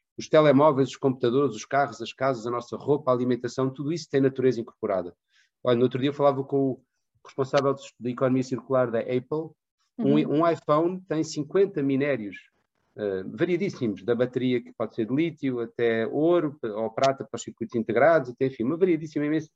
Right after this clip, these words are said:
Speaker 1: de metais e metais raros. Ora, os plásticos são combustíveis fósseis, tudo isso são recursos escassos, quando acabarem acabam para sempre.
Speaker 2: Claro.
Speaker 1: E, portanto, as matérias-primas nos setores da eletrónica, sabemos, dos chips, microchips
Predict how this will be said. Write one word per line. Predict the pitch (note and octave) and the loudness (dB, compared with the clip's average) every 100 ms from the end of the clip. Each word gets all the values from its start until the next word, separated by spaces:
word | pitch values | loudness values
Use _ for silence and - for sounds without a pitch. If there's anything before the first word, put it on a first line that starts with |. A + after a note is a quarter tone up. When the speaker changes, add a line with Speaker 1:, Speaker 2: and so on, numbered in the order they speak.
| - | -4
Speaker 1:
de | C3+ | -2
metais | C3+ C#3+ D3+ C3+ | 0 2 2 0
e | |
metais | C#3 C3+ B2+ | -2 0 -2
raros. | G#2+ G#2 G2 - _ _ _ _ _ - | -2 -4 -4 -8 _ _ _ _ _ -2
Ora, | D#3 D3 A#2+ | 2 2 2
os | B2+ - | -4 -2
plásticos | D#3 F#3 F3+ C3 C#3 | 2 2 2 -8 -6
são | |
combustíveis | A#2+ A#2 - B2 C3 | -4 -6 -4 -4 -2
fósseis, | D3+ D3 B2+ | -4 -6 -8
tudo | F3+ D#3+ | -4 -4
isso | F3+ - | -6 -6
são | - | -6
recursos | D3 - C#3+ - | -6 -6 -8 -8
escassos, | - - A#2+ - - | -6 0 0 -2 -8
quando | - D#3+ | 0 0
acabarem | D#3+ C3+ C#3 C#3+ | 2 4 4 4
acabam | D3 C#3+ | 2 0
para | C3 | -4
sempre. | C3+ C3 A2 - - _ _ | -2 -2 -2 -6 -18 _ _
Speaker 2:
Claro. | - E3 C3 | -20 -8 -6
Speaker 1:
E, | |
portanto, | - D#3+ C3+ | 0 4 4
as | B2 | 4
matérias-primas | C3 D3 C#3+ - C#3+ B2+ C3+ | 4 4 2 2 4 4 2
nos | D#3 | -2
setores | C#3+ C#3 C#3+ A2 | -2 0 0 0
da | C3+ | 0
eletrónica, | C3+ C3 B2+ B2 A2+ A#2 | 0 0 -2 -4 -6 -10
sabemos, | - A2 A#2+ A2 - _ _ _ - | -4 0 0 0 -6 _ _ _ -14
dos | G#2 | -12
chips, | - C3+ C3 - | -6 -4 -4 -2
microchips | A#2 A2+ A#2+ - B2+ | -2 2 2 2 -2